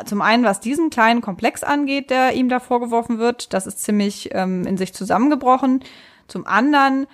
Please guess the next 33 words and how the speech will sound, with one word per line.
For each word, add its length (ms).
wird 160
es 140
wohl 120
auch 120
immer 200
schwieriger, 520
ihm 140
den 140
Vorsatz 480
bei 160
dem, 400
bei 120
der 140
Hauptsache 800
quasi, 360
äh, 260
nachzuweisen, 640
also 240
bei 140
dem, 320
dass 240
er, 800
ähm, 140
eine, 240
bewusst 680
eine 180
Mandantin 340
vertreten 340
hätte, 160
die 120
es 140
nicht 200
gab. 380